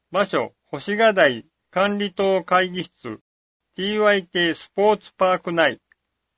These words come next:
対象者、丸一から丸三に該当する方。丸一、市長と市のスポーツ施策や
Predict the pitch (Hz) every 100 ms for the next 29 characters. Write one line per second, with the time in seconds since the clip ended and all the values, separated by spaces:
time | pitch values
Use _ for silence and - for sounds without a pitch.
0 | _ _ _ _ _ _ _ _ 185 214
1 | 196 214 175 - 127 107 - _ 139 156
2 | 202 214 - - 151 135 135 175 175 185
3 | 175 170 151 160 190 180 185 185 160 170
4 | 160 143 139 120 - _ _ _ _ _
5 | _ _ _ _ _ _ _ _ 131 165
6 | 214 202 175 165 - _ _ _ _ _
7 | - - 233 190 - 135 123 - 220 220
8 | 160 - - 196 208 202 208 185 - -
9 | 196 175 170 127 127 120